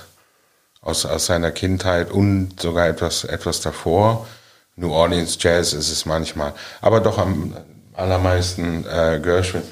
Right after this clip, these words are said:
Hier weiß ich es aber auch nicht und ich finde es gerade nicht in den Notizen. Aber zu, zu dem Film Purple Rose of Cairo, ähm, Allen hatte vorher Broadway Danny Rose gedreht, eine, eine Burleske in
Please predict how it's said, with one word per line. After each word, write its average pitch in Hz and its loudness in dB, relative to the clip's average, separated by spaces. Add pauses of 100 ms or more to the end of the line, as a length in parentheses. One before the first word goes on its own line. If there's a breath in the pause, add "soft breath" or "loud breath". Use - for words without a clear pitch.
(200 loud breath)
Hier 107 0
weiß 113 4
ich 104 -2
es 110 -2
aber 95 0
auch 107 2
nicht 107 0
und 98 -2
ich 98 -8
finde 120 -2
es - -10
gerade 92 2
nicht 92 0
in 92 0
den 85 0
Notizen. 87 0 (960 loud breath)
Aber 107 4
zu, 123 6
zu 117 2
dem 110 4
Film 110 2
Purple 104 2
Rose 98 2
of 87 -8
Cairo, 92 0 (520 loud breath)
ähm, 95 4 (2250 loud breath)
Allen 110 4
hatte 113 2
vorher 101 4 (220)
Broadway 101 2
Danny 90 0
Rose 104 2
gedreht, 117 0
eine, 87 0
eine 87 0
Burleske 85 2
in 82 -2